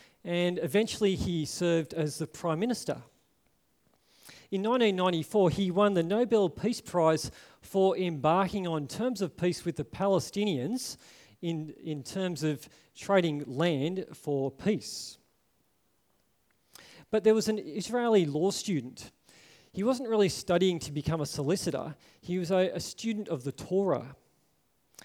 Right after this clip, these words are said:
And his name was Yigal Amir. I don't know if I've pronounced that right, but none of you will know anyway, so <laughs> it doesn't really matter. But Yigal Amir didn't like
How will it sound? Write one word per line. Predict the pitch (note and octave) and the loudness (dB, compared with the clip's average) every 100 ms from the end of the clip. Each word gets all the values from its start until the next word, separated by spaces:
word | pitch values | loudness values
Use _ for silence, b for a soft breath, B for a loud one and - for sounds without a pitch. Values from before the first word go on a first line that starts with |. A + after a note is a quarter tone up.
| B B B B | B B B B
And | F#3+ F#3+ | 0 0
his | D#3 A3 | 0 -2
name | A3+ G3+ | 0 2
was | F#3 E3 - | 2 0 -4
Yigal | E3 D#3 A3 G3+ G3+ G3+ G#3 D#3 | -4 0 2 4 6 6 4 2
Amir. | D3+ F#3 C3 | 0 2 2
I | C#3+ | 2
don't | A3+ | 0
know | F3+ | 0
if | C#3 | -2
I've | C#3 - | -4 -6
pronounced | D#3 D3 C3+ | -4 -2 -2
that | C#3+ B2 | -6 -2
right, | D#3+ C#3 | -2 -2
but | D3 - D#3 - | -6 -16 -20 -10
none | D#3 | -6
of | C#3 | -6
you | C3 C3 | -4 -6
will | B2+ | -6
know | C3+ B2+ | -6 -4
anyway, | E3+ D3+ A#2 - B B B B | -4 -4 -6 -12 B B B B
so | - F#3 | 2 6
<laughs> | E3+ | 8
it | - - | 8 10
doesn't | - F#3 | 10 10
really | D#3 C#3 | 4 4
matter. | E3 G3+ C3 G3 B3 A3 F#3+ | 6 8 6 -2 -10 -12 0
But | F#3 F3+ | 4 4
Yigal | F#3 C#4 C4 B3+ A#3 F3+ | 6 6 6 6 6 6
Amir | F3+ G3+ A3+ C3 G3+ - B B B - C#3+ | 4 6 6 6 4 0 B B B -14 -4
didn't | A#3+ A#3+ G#3+ | -2 0 0
like | F3+ F3 E3+ - | 4 6 6 2